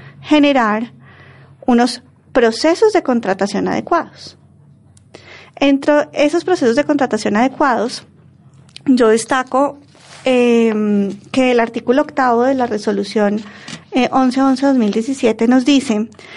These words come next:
que el contratante deberá documentar y mantener un procedimiento para la selección y contratación de proveedores y contratistas que incluya todos los aspectos relacionados en el artículo dos punto dos,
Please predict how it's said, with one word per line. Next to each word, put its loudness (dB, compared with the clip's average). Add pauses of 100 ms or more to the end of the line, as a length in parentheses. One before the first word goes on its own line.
(260)
que 2
el -2
contratante 0
deberá 2 (200)
documentar 0
y 0
mantener 2
un 2
procedimiento 2
para 0
la 2
selección 0
y -2
contratación 0
de 0
proveedores 2
y 0
contratistas -2 (560)
que 2
incluya 2
todos 0
los 0
aspectos 0
relacionados 0
en 4
el 4
artículo 0
dos 0
punto 2
dos, 0